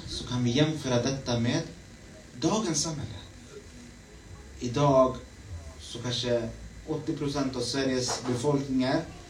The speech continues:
ateister. Vad lever man för? Detta livet.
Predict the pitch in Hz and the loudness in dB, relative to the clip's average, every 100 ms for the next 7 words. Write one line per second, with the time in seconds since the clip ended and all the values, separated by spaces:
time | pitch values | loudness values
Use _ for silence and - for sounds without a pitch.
0 | - - 113 117 113 - 101 - - - | -6 -4 2 4 4 2 -6 -10 -14 -16
1 | - - - - 160 196 214 202 175 160 | -16 -18 -20 -6 2 6 6 6 4 0
2 | 143 165 143 - - - - - - - | -2 -4 -6 -10 -14 -16 -18 -20 -20 -20
3 | - - - - - - 110 147 - 104 | -20 -16 -14 -14 -16 -14 -6 -4 -4 -4
4 | 95 87 87 - - | -4 -6 -8 -10 -14